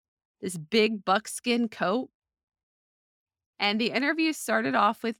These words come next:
the basic questions. "Where did you buy the bottles?" "I told you,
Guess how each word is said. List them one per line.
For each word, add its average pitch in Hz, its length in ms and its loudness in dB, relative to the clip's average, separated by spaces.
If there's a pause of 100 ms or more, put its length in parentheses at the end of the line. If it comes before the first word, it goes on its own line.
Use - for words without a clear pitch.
(120)
the 240 80 -6
basic 214 400 -4
questions. - 680 -16 (920)
"Where 185 280 0
did 190 160 0
you 214 100 0
buy 196 200 4
the 196 80 -2
bottles?" - 640 -2 (1080)
"I 175 140 -4
told 190 340 0
you, - 140 -12